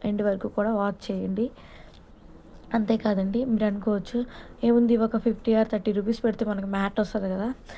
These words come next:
ఇంత కష్టపడి చేయాలా?" అని. ఏమో, ఇలా కష్టపడి చేసుకుంటే మనకు కొంచెం సాటిస్ఫాక్షన్గా కూడా ఉంటది.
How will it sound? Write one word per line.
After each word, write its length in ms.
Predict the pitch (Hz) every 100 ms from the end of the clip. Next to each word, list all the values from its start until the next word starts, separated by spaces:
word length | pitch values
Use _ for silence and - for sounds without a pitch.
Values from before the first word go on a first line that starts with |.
| - - -
ఇంత 180 | 226 233
కష్టపడి 460 | 233 220 233 226 226
చేయాలా?" 340 | 208 208 196
అని. 320 | 196 180 208 311 - - - - -
ఏమో, 400 | - 202 240 285 - - - - 226
ఇలా 140 | 226
కష్టపడి 420 | 226 196 220 233 -
చేసుకుంటే 360 | 190 - 214
మనకు 240 | 233 208 202
కొంచెం 200 | 202 -
సాటిస్ఫాక్షన్గా 760 | - 190 190 - 214 - 226
కూడా 220 | 226 226 220
ఉంటది. 360 | 220 226 285